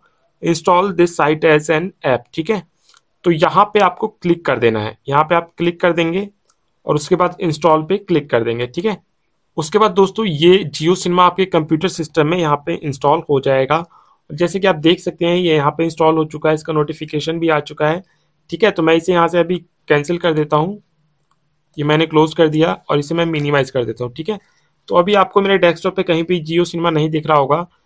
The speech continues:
Jio सिनेमा को डेस्कटॉप पे लाने के लिए आपको यहाँ पे विंडो आइकन पे क्लिक करना है, यहाँ पे क्लिक कर देंगे और उसके बाद यहाँ पे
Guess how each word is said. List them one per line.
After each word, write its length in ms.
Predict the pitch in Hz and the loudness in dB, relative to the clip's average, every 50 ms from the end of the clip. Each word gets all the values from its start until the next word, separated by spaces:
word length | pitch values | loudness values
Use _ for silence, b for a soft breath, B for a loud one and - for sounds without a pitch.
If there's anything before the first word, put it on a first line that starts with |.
| _ _ _ _ - | _ _ _ _ -18
Jio 280 | 147 139 165 180 202 | -10 -2 0 0 0
सिनेमा 260 | 208 202 196 190 190 | 0 0 -2 -2 -2
को 120 | 190 196 196 | 0 0 0
डेस्कटॉप 400 | 175 170 160 156 - 180 175 175 | 2 0 0 0 -2 -6 -2 0
पे 60 | 196 | 0
लाने 260 | 180 160 160 156 165 | 2 2 2 0 -2
के 100 | 160 - | -4 -2
लिए 140 | 185 190 185 | -2 0 0
आपको 260 | 165 156 156 - 175 | 0 0 -2 -2 -4
यहाँ 120 | 165 165 - | -4 -4 -4
पे 100 | 180 165 | -4 -2
विंडो 340 | 143 147 143 147 147 160 165 | 0 0 0 2 2 0 0
आइकन 280 | 165 160 160 170 170 | 0 0 -2 -4 -6
पे 120 | 170 - 165 | -6 -8 -10
क्लिक 320 | - - 156 156 156 156 | -8 -6 -6 -6 -6 -2
करना 280 | - 170 160 160 156 147 | -2 -2 0 0 0 0
है, 240 | 147 151 175 202 202 _ _ _ _ _ _ _ _ _ _ - _ _ _ _ _ | 0 -2 -6 -10 -14 _ _ _ _ _ _ _ _ _ _ -20 _ _ _ _ _
यहाँ 180 | 139 147 143 156 | 0 0 2 2
पे 100 | 156 180 | 0 0
क्लिक 260 | 170 170 165 160 160 | -2 0 -2 0 0
कर 120 | - 165 156 | -2 0 0
देंगे 300 | 156 156 156 156 180 - - - | 0 0 0 -2 -4 -6 -2 -2
और 140 | 156 151 | -2 0
उसके 280 | 151 160 - - - 180 | 0 -6 -6 -6 -6 -4
बाद 220 | 165 185 185 160 | -2 -2 -4 -2
यहाँ 180 | 165 165 156 160 | 0 0 0 0
पे 120 | 160 180 | 0 -2